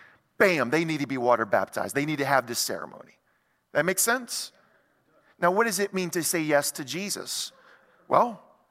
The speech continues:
it means, first of all, it means we put our faith in him. What does that mean? Well, it begins with having right beliefs.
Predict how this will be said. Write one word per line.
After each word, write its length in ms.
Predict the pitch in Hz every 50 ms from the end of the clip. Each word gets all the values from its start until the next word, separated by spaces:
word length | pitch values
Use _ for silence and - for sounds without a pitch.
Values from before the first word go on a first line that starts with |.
| _ _ _ _ _ _
it 160 | - - -
means, 280 | 156 151 180 208 202 -
first 200 | - 233 - -
of 60 | 143
all, 120 | 156 170
it 60 | 170
means 220 | 151 175 190 185 160
we 100 | 160 151
put 200 | - - 196 180
our 80 | 151
faith 420 | 127 - - 160 165 233 269 - -
in 80 | 113
him. 380 | 110 113 117 104 110 185 226 285 - _ _ _ _ _ _ _ _ _ _ _ _ _ _ _
What 120 | - 131 147
does 100 | 156 143
that 200 | 175 196 - -
mean? 220 | 160 135 117 104 - - - - -
Well, 220 | - - - 208 208
it 80 | 180
begins 440 | 135 160 139 123 160 190 254 277 190
with 280 | 156 151 139 - - - _ _ _
having 420 | - 156 156 151 139 147 139 131
right 340 | 123 120 139 151 151 147 147
beliefs. 880 | 147 143 143 143 185 202 165 185 - - - - - - - - -